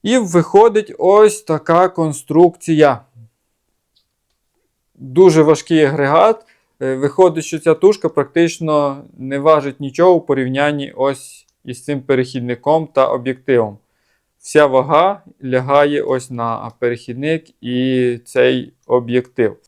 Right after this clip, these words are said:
Значить, у що перетворюється цей Sony Nex F три? Він перетворюється на повноцінну Sony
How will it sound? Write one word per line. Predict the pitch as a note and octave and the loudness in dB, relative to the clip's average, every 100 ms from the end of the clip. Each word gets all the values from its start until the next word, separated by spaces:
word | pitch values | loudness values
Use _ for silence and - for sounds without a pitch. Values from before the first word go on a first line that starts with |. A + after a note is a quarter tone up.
| _ - | _ -8
Значить, | C#3+ G#3 A3 - G3+ F#3 - F3+ | 0 2 2 -2 -10 -10 -8 -4
у | F3 F3 | -2 -2
що | D#3 - A#3 | -2 2 4
перетворюється | A#3+ G3 F3+ F3+ G#3 G#3+ G#3 G3 | 4 2 0 2 4 4 0 -8
цей | F3+ F#3 F3+ | -2 0 0
Sony | - F#3+ G3+ F#3+ E3+ | 0 -2 0 -2 0
Nex | F3+ F3 - | 0 -2 -2
F | E3 - | -4 0
три? | D#3 B2+ | 2 2
Він | F3+ A3+ | 0 0
перетворюється | G3+ F#3 F3+ G3 F#3+ F#3 F3 | 2 2 2 2 4 0 -4
на | D#3 | -4
повноцінну | D#3+ D3+ D3+ - F#3 F3+ E3 | -4 -4 -8 -6 -6 -4 -6
Sony | D3+ - E3 E3 D#3+ D3+ C#3+ | -8 -4 2 2 2 -4 -6